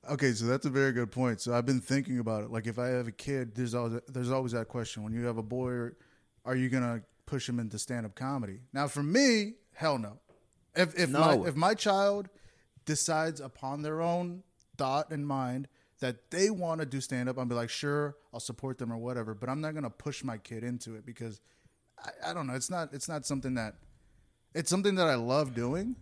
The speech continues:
Speaker 1: It's something that I won't ever stop doing, but there's a reason why I do it,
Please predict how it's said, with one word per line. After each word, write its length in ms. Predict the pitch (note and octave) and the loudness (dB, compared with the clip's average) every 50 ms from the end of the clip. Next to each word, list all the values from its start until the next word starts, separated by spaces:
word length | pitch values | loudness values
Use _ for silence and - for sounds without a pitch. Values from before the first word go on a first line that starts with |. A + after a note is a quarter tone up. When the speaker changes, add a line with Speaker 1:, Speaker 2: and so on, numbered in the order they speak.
| - - - - - - | -12 -20 -20 -20 -14 -8
Speaker 1:
It's 160 | A#2+ B2+ A#2 | -6 -4 -4
something 260 | - D3 D3+ D3+ D#3 D3+ | -2 -2 -2 -2 -2 0
that 100 | D3 C3+ | 2 2
I 120 | B2 A#2+ | 2 2
won't 440 | A#2 G#2 A2 A#2 B2+ C3+ C#3+ C#3 - | 0 0 -2 0 0 2 0 0 -2
ever 220 | A#2+ B2 A#2+ B2 A#2 | -4 -6 -4 -4 -6
stop 380 | - - - B2+ C3 C#3+ C#3 - | -6 -4 -2 -2 -2 -2 -4 -4
doing, 360 | D#3+ D#3+ E3 E3+ E3+ E3 - _ _ _ _ _ _ _ _ _ | -6 -4 -4 -4 -4 -6 -8 _ _ _ _ _ _ _ _ _
but 120 | - C#3 A#2+ | -4 0 2
there's 160 | D3 D#3 C3+ | 2 2 2
a 80 | C#3 C3+ | 2 0
reason 520 | B2 A2+ B2+ C#3+ D3+ C#3 A2+ B2+ A#2 G#2+ | 0 2 2 2 2 0 0 0 0 0
why 240 | G2+ G#2+ A2 A2 G#2+ | -2 -2 -2 -2 -2
I 80 | G#2 G#2 | -4 -4
do 240 | G2 G2+ G#2 G2 F#2+ | -6 -8 -10 -12 -12
it, 140 | F#2 - | -18 -20